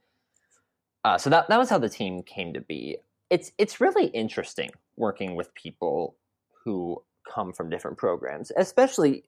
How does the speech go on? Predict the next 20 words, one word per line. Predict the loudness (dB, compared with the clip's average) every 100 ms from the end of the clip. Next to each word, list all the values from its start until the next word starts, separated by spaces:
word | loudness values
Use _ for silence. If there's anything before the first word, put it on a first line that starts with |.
| 0
I'm | 0 2
circling | 2 2 2
back | 0 2
around | 0 0
to |
the | -4
beginning, | -2 2 2 2
especially | -4 4 4 4 2 4 2 _ _ _ _ -2
when | 0 0
you |
come | -4 -2 -2 0
from | 0
a | -2
program | 0 0 2 0 -2 -4 -8 _ _ -2
that | 2 2 2 _ _ -2
is, | 0 0 -8 -20 _
you | -8
know, | -6 0
as | 2 2
established | 0 -4 0 2 2 -2 -4 -12